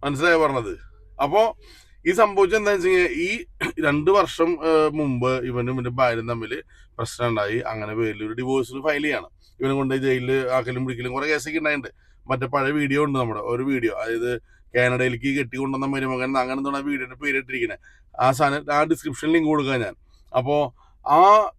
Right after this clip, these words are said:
പുള്ളിയുടെ ഇപ്പൊ, ഏഹ്, ഇപ്പോഴത്തെ സിറ്റുവേഷൻ ഞാൻ ഈ പറയണത്. ആദ്യമൊക്കെ അവന് കേസ് എന്ന് പറഞ്ഞാൽ ഭയങ്കര ആവേശമായിരുന്നു. ഞാൻ പേട്ടയ്ക്ക്, ഞാൻ വേറെ വർത്താനില്ല, അവനെ വിട്ടുകൊടുക്കില്ല ആൾക്ക് എന്ന് പറയാം, അത്ര ആവേശത്തിലായിരുന്നു അവൻ.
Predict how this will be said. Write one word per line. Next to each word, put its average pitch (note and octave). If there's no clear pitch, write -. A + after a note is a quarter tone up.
പുള്ളിയുടെ E3+
ഇപ്പൊ, F3
ഏഹ്, E3
ഇപ്പോഴത്തെ D#3+
സിറ്റുവേഷൻ D3+
ഞാൻ C#3
ഈ C#3
പറയണത്. B2
ആദ്യമൊക്കെ C3
അവന് F#3
കേസ് F#3
എന്ന് F#3
പറഞ്ഞാൽ E3+
ഭയങ്കര D#3
ആവേശമായിരുന്നു. D3
ഞാൻ C3
പേട്ടയ്ക്ക്, D3+
ഞാൻ C3
വേറെ D3
വർത്താനില്ല, C#3
അവനെ B2+
വിട്ടുകൊടുക്കില്ല E3+
ആൾക്ക് E3+
എന്ന് D#3
പറയാം, C3
അത്ര A#2+
ആവേശത്തിലായിരുന്നു C3
അവൻ. F2+